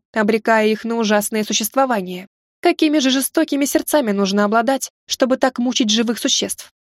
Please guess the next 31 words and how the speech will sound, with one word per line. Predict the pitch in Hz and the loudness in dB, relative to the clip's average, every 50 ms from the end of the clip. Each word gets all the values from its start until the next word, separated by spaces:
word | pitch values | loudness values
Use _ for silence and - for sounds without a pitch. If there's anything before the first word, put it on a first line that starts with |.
| _ - | _ -2
И | 220 208 | -2 2
при | 208 233 226 | 4 4 2
этом | 220 214 - 226 220 | 2 2 0 0 0
вы | 202 196 202 185 | 2 2 2 4
других | 202 208 208 160 165 160 - | 4 2 2 2 0 0 0
называете | 214 226 233 311 359 392 359 247 - 196 | -2 0 2 2 2 2 2 0 0 0
жестокосердными?" | 202 208 202 - 214 202 226 214 - - 175 - - 175 170 175 180 - _ _ _ _ _ _ _ _ _ _ _ _ - | 0 0 -2 -2 -4 -4 -4 -2 0 -2 -2 -2 -2 -6 -6 -6 -8 -10 _ _ _ _ _ _ _ _ _ _ _ _ -6
Я | 233 214 220 208 | -2 2 2 4
ожидала, | 208 202 214 208 214 208 202 202 | 4 4 2 2 2 2 2 2
что | 202 - - 214 | 0 -2 -4 -2
царь | - 214 208 202 | 0 0 0 0
опять | - 226 - - 262 247 - | -2 -4 -2 -2 -4 -2 -4
упрекнет | 202 - 208 185 - 208 214 - | -4 -4 -4 -4 -2 -6 -6 -6
меня | - 226 220 220 | -6 -4 -4 -4
в | 202 | -4
дерзости, | 196 254 262 208 196 185 - - - 190 196 _ _ _ _ _ - | -2 -2 -2 -2 -4 -8 -8 -8 -10 -12 -12 _ _ _ _ _ -6
но | 277 277 294 294 | -2 0 2 2
он | 294 | 2
лишь | 277 285 269 - | 2 0 0 0
чуть | - 277 254 | -2 -2 -2
свел | - - 240 262 254 | -2 0 0 0 2
брови | 233 247 254 254 240 240 | 2 2 2 2 2 0
на | 233 233 | 0 0
переносице, | 214 247 240 240 254 285 294 - 196 - - 185 175 185 - _ _ _ - | 0 0 -2 0 -2 -2 -2 -2 -4 -4 -4 -8 -8 -8 -12 _ _ _ -10
вглядываясь | 208 196 196 208 220 214 226 233 240 254 254 247 - | -8 -2 0 0 0 2 0 0 0 0 -2 -2 -2
в | 240 226 | -4 -2
меня | 233 233 226 233 233 | -2 -2 -2 0 0
еще | 220 214 214 196 - - 190 | 0 2 2 0 0 -2 -2
пытливее, | - 202 185 - 180 175 196 196 226 233 | 0 -2 -2 0 0 0 2 2 0 0
чем | 220 - 247 226 | 0 -2 -2 0
раньше. | 214 208 190 175 - - - | -2 -2 -2 -2 -2 -2 -2